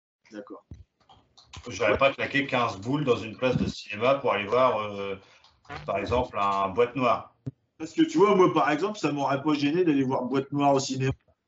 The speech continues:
Speaker 1: Par contre, tu vois, j'aurais pas été voir No Way Home, j'aurais rien loupé.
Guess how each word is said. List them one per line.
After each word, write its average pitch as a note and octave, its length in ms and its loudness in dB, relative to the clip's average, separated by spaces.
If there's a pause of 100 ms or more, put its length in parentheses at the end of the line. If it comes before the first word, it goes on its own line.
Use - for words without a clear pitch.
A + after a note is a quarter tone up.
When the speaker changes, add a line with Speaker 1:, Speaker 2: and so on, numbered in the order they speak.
(120)
Speaker 1:
Par B2+ 160 -2
contre, G3+ 160 2
tu D3 100 -2
vois, F3+ 100 4
j'aurais C#3 340 0
pas F#3 140 0
été E3 180 2
voir D#3 220 0
No C#3 120 -4
Way C3 120 2
Home, G#3 200 2
j'aurais A#2+ 360 -4
rien A2 80 -10
loupé. D3+ 340 -2